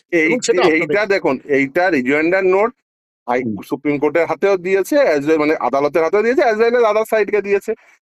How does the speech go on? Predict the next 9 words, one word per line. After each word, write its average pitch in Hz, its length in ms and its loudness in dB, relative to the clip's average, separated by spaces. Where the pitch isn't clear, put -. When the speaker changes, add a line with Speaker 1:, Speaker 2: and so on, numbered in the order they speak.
Speaker 1:
আমরা 220 280 0
এই 220 260 0
নোট 220 260 -2
পড়েছি, 226 300 0
অন্য 220 200 0
নোট - 260 -10
পড়েছি 220 280 2
আর 214 80 2
হেসেছি। 208 400 0